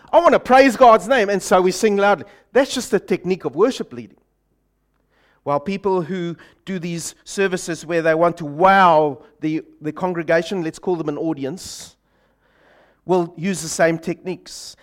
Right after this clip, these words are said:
And they'll add to those other things. And so you get gold dust, you get gold teeth,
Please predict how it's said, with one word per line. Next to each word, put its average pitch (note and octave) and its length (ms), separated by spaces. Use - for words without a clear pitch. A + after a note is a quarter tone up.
And G#3+ 140
they'll A3 280
add C4 280
to B3+ 140
those F#3+ 300
other F#3+ 220
things. - 840
And E3+ 100
so G#3+ 100
you G#3 140
get G#3 220
gold G3+ 320
dust, - 580
you G3+ 120
get G3+ 220
gold G3+ 340
teeth, - 720